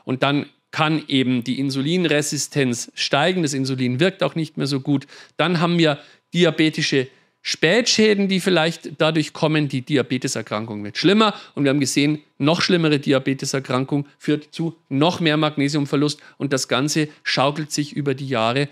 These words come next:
und Jahrzehnte auf. Was ist also der beste Weg, jetzt Magnesium aufzunehmen? Und hier werden die meisten Leute, was auch sinnvoll ist, zu Magnesiumkapseln greifen. Ich kann also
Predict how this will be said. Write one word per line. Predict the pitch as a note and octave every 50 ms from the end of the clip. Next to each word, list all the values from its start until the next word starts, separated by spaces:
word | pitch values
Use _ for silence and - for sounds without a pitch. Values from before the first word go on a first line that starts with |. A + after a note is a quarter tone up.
| - _
und | - - C3+ C3
Jahrzehnte | C3 B2 B2 - - B2 B2 B2+ B2+ D3+ C#3+ -
auf. | G2+ G2 G2 F#2+ - - - - _ _
Was | - C#3 F#3 A3
ist | - D#3+
also | A3 F#3 F#3 F3+ G3
der | F3+ E3+ D#3+
beste | - E3 F3+ - - F3 C#3+ C#3
Weg, | C#3+ D3+ - G3
jetzt | - F#3+ F#3 -
Magnesium | F3 D#3+ D3 C3+ D#3 C#3+ D3 D3 D3 D3 B2 A2+
aufzunehmen? | - A#2 D#3+ F#3+ - - - F#3 F3 E3 D#3+ E3 E3 D3
Und | B2 C3 B2+
hier | - - D#3+ D#3+ E3 D#3 - -
werden | C3+ A#2+ A#2 C#3 B2+
die | B2
meisten | A#2+ A2 G#2+ B2+ B2 - - B2+
Leute, | A#2+ A#2 A2+ B2+ B2 C#3 B2+ B2 - - - _ -
was | A#2 A#2+ -
auch | A#2+ A#2 - - - _ - _ -
sinnvoll | - - D3+ E3 F3+ - E3+ C#3
ist, | C3+ C3 B2+ - - - -
zu | - D3 C3
Magnesiumkapseln | C3 B2 A#2+ - B2+ B2 A#2+ B2+ A#2 G#2+ A2 - - F#3+ G#3 - - - F#3+ F3
greifen. | - D3+ C3+ C3 C#3+ C#3+ - D#3 D3+ D3 - - - - -
Ich | C3 -
kann | - - C3+ C#3 C#3+
also | C3+ C3 C3 A#2